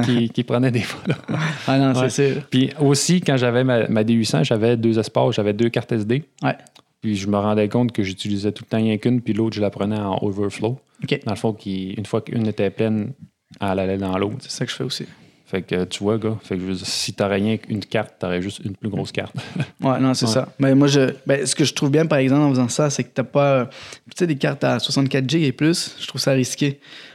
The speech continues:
Speaker 2: Parce que si, euh, ben, ta carte, euh, elle devient défectueuse,
Speaker 1: Ouais.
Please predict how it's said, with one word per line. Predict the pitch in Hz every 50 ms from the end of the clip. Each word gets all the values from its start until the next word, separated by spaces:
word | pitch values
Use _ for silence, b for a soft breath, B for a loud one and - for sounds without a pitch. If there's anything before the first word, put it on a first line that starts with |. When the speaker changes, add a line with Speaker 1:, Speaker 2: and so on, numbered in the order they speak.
| B B
Speaker 2:
Parce | - - -
que | - 123
si, | - - - - 147 147 143
euh, | 131 120 113 117 117 113 113 - - - - - - - - - - - - - -
ben, | - 127 127
ta | - 123
carte, | 113 - 131 120 135 -
euh, | - 117 110 107 104 -
elle | - 117 117
devient | 120 120 123
défectueuse, | 123 127 123 - 123 - - 127 131 135 143 143 123
Speaker 1:
Ouais. | 127 131